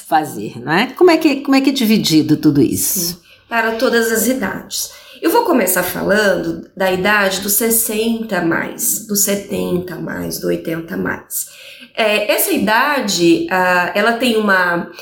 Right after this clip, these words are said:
Speaker 2: uma aderência mais rápida, porque o benefício, ah, na verdade, a aderência é mais rápida porque a gente percebe mais os efeitos do declínio,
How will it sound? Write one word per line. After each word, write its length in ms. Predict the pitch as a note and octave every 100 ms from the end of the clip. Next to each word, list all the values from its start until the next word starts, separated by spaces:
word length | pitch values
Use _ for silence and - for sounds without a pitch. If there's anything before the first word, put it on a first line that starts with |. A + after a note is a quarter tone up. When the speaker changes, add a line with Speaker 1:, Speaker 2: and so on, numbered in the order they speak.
| - -
Speaker 2:
uma 220 | - G#3+ B3
aderência 720 | A3+ G3+ G3 G#3 G3+ - F3
mais 440 | E3+ E3+ E3+ E3+
rápida, 920 | F3 E3+ G3+ B3 A3 - D#3+ D#3+ D#3 - - - -
porque 240 | G3+ B3+
o 160 | B3+ G#3
benefício, 1200 | D4 G4 D4+ - - A#3 C#4 B3+ - F3+ F3 - F3
ah, 560 | E3+ E3+ E3+ - -
na 120 | F3 F3+
verdade, 320 | F#3+ G#3+ G4+ - -
a 120 | A3+
aderência 440 | A#3 A3+ D4 F#4
é 40 | E4+
mais 200 | - -
rápida 360 | A3+ A#3+ A#3
porque 260 | A#3 A3+ B3+
a 20 |
gente 240 | A#3+ C4+
percebe 720 | - C#4+ C#4 - D#4+ A4+ D#4
mais 320 | A3+ G#3 A3+ A#3
os 120 | G#3+
efeitos 520 | A3 A3+ G#3 A3 G3+
do 80 | G3+
declínio, 640 | A#3 A#3 A#3 F#3+ F3 F3+